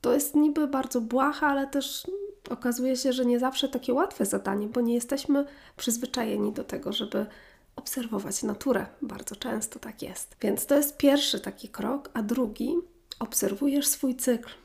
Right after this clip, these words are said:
i zapisujesz notatki, jak się czujesz, jakie masz emocje, jakie masz objawy.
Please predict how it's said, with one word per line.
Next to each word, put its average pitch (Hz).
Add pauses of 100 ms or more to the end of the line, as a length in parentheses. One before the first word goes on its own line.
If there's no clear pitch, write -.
(240)
i 240
zapisujesz 233
notatki, 240
jak 175
się -
czujesz, 226
jakie 240
masz 220
emocje, 220
jakie -
masz 285
objawy. 277